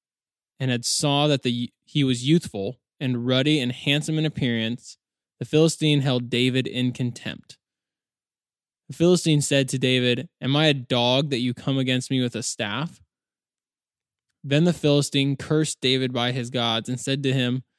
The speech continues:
"Come here to me, and I will leave your flesh for the birds of the air and the beasts of the field." David answered him, "Come against me with the sword and spear and smiter,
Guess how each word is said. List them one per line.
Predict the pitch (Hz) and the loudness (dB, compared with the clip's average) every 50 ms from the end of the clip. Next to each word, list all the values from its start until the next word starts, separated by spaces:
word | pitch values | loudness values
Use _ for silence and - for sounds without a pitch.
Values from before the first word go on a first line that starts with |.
| _ _ _ _ _ _ - | _ _ _ _ _ _ -4
"Come | - - 165 165 156 | 2 4 4 6 6
here | 170 160 147 | 6 4 4
to | - - 143 | 2 2 2
me, | 135 131 127 123 | 4 4 4 4
and | 120 117 117 | 4 2 2
I | 131 | 0
will | 135 131 131 123 | 0 0 0 0
leave | 123 127 131 143 156 156 156 | 0 0 0 0 0 0 0
your | 160 147 | -2 -2
flesh | - - - 139 131 127 127 - - | -4 -6 -4 -2 0 0 0 -2 -4
for | - 135 | -4 -4
the | 123 120 | -2 -2
birds | 117 - 120 120 127 135 135 139 | -2 -2 -2 -2 0 0 0 0
of | 135 | 0
the | 139 135 127 120 | 0 2 2 2
air | 117 117 113 | 2 0 0
and | 117 120 | -2 -4
the | 117 113 | -4 -6
beasts | 120 - 120 120 117 - - - | -6 -4 -4 -4 -4 -4 -6 -6
of | 113 113 | -8 -8
the | 113 | -10
field." | - - 98 78 71 78 87 - _ _ _ _ _ _ _ _ _ _ _ _ _ _ _ _ _ _ _ _ _ _ _ _ _ _ _ _ _ _ _ _ _ _ _ _ _ _ | -12 -14 -16 -14 -14 -14 -16 -18 _ _ _ _ _ _ _ _ _ _ _ _ _ _ _ _ _ _ _ _ _ _ _ _ _ _ _ _ _ _ _ _ _ _ _ _ _ _
David | - 147 151 151 151 147 | 2 4 4 4 4 4
answered | 143 139 135 - 139 127 | 4 2 2 0 -2 -2
him, | 131 135 127 123 123 123 123 - _ _ | 0 0 0 0 0 -2 -4 -8 _ _
"Come | - 151 151 156 | 0 0 2 2
against | 156 151 151 151 143 - | 2 2 2 2 0 0
me | - 151 147 | 0 2 2
with | 143 - - | 2 0 -2
the | 127 | -6
sword | - - - 147 151 156 156 156 | -4 -2 0 2 4 4 4 4
and | 151 143 | 2 0
spear | - - - 143 139 143 139 131 | -2 -2 0 2 2 2 2 2
and | 120 127 127 123 120 | 0 0 -2 -2 -2
smiter, | - - 127 120 117 117 113 113 123 | -2 -4 -2 -2 -2 -2 -4 -4 -6